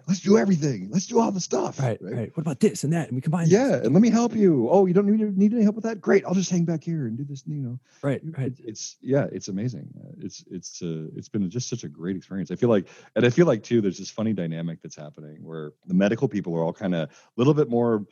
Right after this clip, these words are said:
Speaker 1: you know, um, organized together, professional, a little more boring, right?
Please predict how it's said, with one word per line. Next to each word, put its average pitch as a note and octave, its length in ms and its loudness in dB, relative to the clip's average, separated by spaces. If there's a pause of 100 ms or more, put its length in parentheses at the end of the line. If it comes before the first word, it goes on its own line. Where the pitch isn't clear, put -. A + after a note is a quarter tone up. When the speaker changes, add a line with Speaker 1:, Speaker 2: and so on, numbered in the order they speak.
(140)
Speaker 1:
you A2 80 0
know, E2+ 380 2
um, D#2 360 -4
organized A2+ 600 2
together, F#2+ 320 0
professional, F2 680 -6
a E2+ 40 -2
little C#3 180 0
more D#3+ 160 0
boring, F#2+ 420 2
right? D#2+ 320 -4